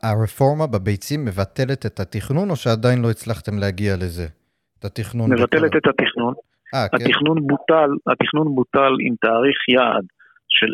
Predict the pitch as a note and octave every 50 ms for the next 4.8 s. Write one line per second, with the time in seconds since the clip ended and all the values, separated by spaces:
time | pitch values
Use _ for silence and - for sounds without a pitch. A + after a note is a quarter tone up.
0 | - - - - D3+ B2 - B2 A#2+ B2+ B2+ B2 A#2 G#2+ G#2+ A#2 C3+ C3 A#2+ -
1 | B2+ A#2+ C#3+ C#3+ E3 D3 C#3+ D#3+ - - B2+ A2 A#2 D3 D#3 D3+ D3 - - -
2 | C#3 B2 - - - - _ - - - _ - A2+ A2+ A#2 C3+ D3 D3 D3 -
3 | - - D3 D3 B2+ - - C#3 - B2 A#2 A#2 - - C3+ C3+ B2+ A#2+ C3+ B2
4 | - A#2 B2 A#2+ - - - - - G#2 - - - - - C#3